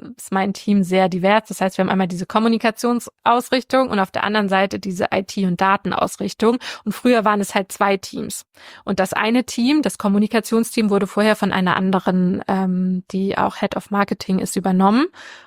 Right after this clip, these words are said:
Und sie hat, oder Director Marketing, und sie hat jetzt das gesamte Team dann wieder unter sich.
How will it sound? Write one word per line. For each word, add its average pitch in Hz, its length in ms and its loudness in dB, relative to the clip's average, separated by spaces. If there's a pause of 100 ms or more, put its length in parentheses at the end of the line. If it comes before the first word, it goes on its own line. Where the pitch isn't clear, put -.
(180)
Und 190 80 0
sie 180 160 0
hat, 185 240 -2
oder 185 160 -2
Director 190 420 0
Marketing, 185 480 2
und 185 160 2
sie 180 140 0
hat 190 140 -4
jetzt - 260 -6
das - 140 -6
gesamte 190 400 0
Team 185 460 0 (520)
dann 180 320 2
wieder 185 300 2
unter 170 320 0
sich. - 380 -8